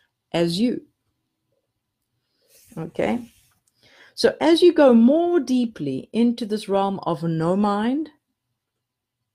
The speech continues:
so many people have a, "I'm always thinking,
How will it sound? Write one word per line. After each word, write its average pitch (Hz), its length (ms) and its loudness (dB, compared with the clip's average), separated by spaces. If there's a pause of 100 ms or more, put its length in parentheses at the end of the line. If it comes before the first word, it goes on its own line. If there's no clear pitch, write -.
(600)
so - 280 -12
many 180 220 -6
people 175 280 -6
have 170 80 -2
a, 170 140 -6 (1300)
"I'm 254 240 4
always 170 260 2
thinking, 302 600 -6